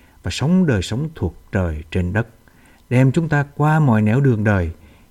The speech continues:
dẫn dắt và đem chúng ta vào vinh hiển. Giêsu kỳ diệu, đấng ngự ngai trên trời và được đội mũ miệng vinh hiển và tôn trọng, là sự thu hút lớn nhất trong vũ trụ, giống như một thỏi nam châm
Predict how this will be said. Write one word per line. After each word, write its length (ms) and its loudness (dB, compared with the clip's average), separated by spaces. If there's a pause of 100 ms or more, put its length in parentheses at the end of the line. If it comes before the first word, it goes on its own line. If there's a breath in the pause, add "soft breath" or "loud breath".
dẫn 260 2
dắt 260 -2
và 100 -4
đem 280 2
chúng 160 -6
ta 120 -2
vào 440 -2
vinh 140 2
hiển. 220 -2 (1120)
Giêsu 540 2 (100)
kỳ 260 2
diệu, 280 -4 (640 soft breath)
đấng 200 4
ngự 180 4
ngai 280 2
trên 200 -2
trời 360 0 (460 soft breath)
và 80 -2
được 220 2
đội 260 0
mũ 200 2
miệng 260 2
vinh 160 2
hiển 380 0
và 120 -2
tôn 240 0
trọng, 380 -6 (420 soft breath)
là 160 0
sự 240 -6
thu 220 0
hút 180 0 (100)
lớn 380 2
nhất 140 4 (120)
trong 180 0
vũ 160 -2
trụ, 360 -4 (560 soft breath)
giống 260 4
như 120 6
một 160 0
thỏi 240 -2
nam 220 0
châm 220 -2